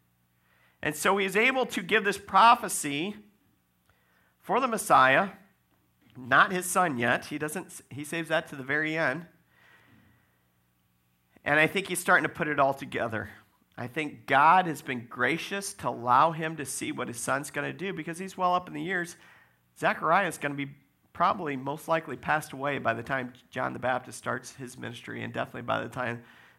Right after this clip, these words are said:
Jesus does. So he also would have seen John leap in the womb, or if he didn't see it, he definitely would have heard about it from his wife, and Mary couldn't believe it, and he has heard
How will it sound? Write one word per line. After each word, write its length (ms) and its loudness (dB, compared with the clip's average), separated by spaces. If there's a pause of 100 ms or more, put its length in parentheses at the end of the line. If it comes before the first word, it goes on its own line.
(120)
Jesus 400 -8
does. 380 -8 (1080)
So 600 4 (400)
he 140 2
also 360 8
would 160 4
have 140 -2
seen 540 -2 (320)
John 500 6
leap 260 -2
in 80 -4
the 80 2
womb, 600 -2 (260)
or 440 4 (140)
if 140 -8
he 80 -6
didn't 280 0
see 220 -6
it, 220 -2
he 160 -6
definitely 360 2
would 120 -2
have 100 -2
heard 160 0
about 300 6
it 100 -10
from 140 -10
his 160 -12
wife, 420 2 (560)
and 240 -2
Mary 380 4
couldn't 400 -6
believe 340 -4
it, 280 -6 (440)
and 380 0 (200)
he 100 -4
has 140 -6
heard 460 0